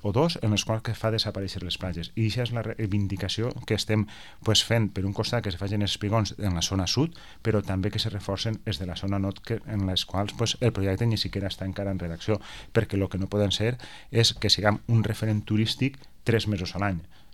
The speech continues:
Nosaltres, eh, treballem i, i tenim potencial per a ser un referent turístic els dotze mesos de l'any. I sempre hem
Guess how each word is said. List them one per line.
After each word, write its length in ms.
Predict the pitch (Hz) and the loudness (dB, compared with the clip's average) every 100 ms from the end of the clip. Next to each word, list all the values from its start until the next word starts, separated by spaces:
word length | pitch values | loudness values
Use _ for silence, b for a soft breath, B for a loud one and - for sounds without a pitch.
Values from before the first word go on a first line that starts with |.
| - | -8
Nosaltres, 520 | 90 101 98 123 - - | -4 -2 0 0 0 -2
eh, 260 | 101 98 92 | 0 0 0
treballem 560 | - 98 92 120 113 87 B B - | 0 2 4 4 4 0 B B -2
i, 380 | 107 98 95 87 | 4 6 4 2
i 320 | 104 98 92 92 | 2 4 4 2
tenim 380 | 98 110 131 120 | 4 6 6 4
potencial 480 | 117 113 110 113 117 | 0 0 -2 -2 -2
per 140 | 123 | -2
a 40 | 104 | -2
ser 140 | 107 | -2
un 60 | 110 | -2
referent 300 | 123 131 117 | -2 -2 -2
turístic 460 | 113 113 - 131 - | 0 -2 0 -4 -2
els 140 | 107 85 | -2 2
dotze 240 | 107 98 | 0 2
mesos 300 | 98 87 85 | 0 -2 -4
de 60 | 85 | -6
l'any. 140 | 80 - - B B B - | -8 -10 -16 B B B 0
I 80 | 139 | 4
sempre 280 | 110 107 | 4 4
hem 80 | 117 | 2